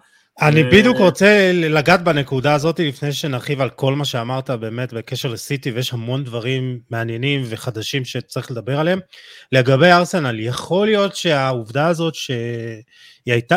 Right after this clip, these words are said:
Speaker 1: זה היה משחק שהיא הייתה חייבת לנצח בו כדי להחזיר את המצב שהכל תלוי בה, אה, הוסיף עוד לחץ, במיוחד כשמדובר בקבוצה מאוד צעירה, ושלא רגילה להיות במעמדים האלה, חוץ מ... אתה יודע, זינצ'נקו ו-, ו-,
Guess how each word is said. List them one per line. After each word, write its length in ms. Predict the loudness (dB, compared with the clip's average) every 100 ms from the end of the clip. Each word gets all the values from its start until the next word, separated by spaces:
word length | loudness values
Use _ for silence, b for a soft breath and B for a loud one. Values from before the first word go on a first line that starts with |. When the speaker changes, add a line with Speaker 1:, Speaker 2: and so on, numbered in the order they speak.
| 2
Speaker 1:
זה 140 | 4
היה 120 | 4
משחק 300 | 4 -2 -6
שהיא 140 | -2 -2
הייתה 240 | 0 -2
חייבת 440 | -2 -4 -4 -6 -8 _ b _
לנצח 460 | 4 4 4 4 4
בו 120 | 2
כדי 220 | -2 -2
להחזיר 600 | -2 -4 -8 -2 2 2 0 b b b
את 60 | -8
המצב 280 | -8 -6 -4
שהכל 340 | -4 -4 -6
תלוי 380 | -6 -6 -4 -4
בה, 280 | 0 2 2 b b b b -8
אה, 160 | -6 -6
הוסיף 420 | -10 -6 -6 -6 _
עוד 240 | -4 0
לחץ, 440 | 2 2 0 -4 -8
במיוחד 500 | -6 -4 -2 -2 -4
כשמדובר 600 | -4 -6 -4 -4 -2 -2
בקבוצה 500 | -4 -8 -12 -4 -4
מאוד 460 | -4 -8 _ -2 -2
צעירה, 500 | -2 -2 0 0 -2
ושלא 680 | -4 -10 -8 -8 -4 2 2
רגילה 300 | 2 -2 -2
להיות 200 | -2 -2
במעמדים 580 | -4 -4 -4 -4 -4 -2
האלה, 220 | 0 0 -4 b b b _
חוץ 360 | -4 -2 -2 -2
מ... 60 | 0 0 -2 -6 -14 _
אתה 80 | -2
יודע, 240 | 0 0
זינצ'נקו 640 | 0 -2 -2 -2 -2 -4 -2
ו-, 180 | -4 -4
ו-, 100 | -6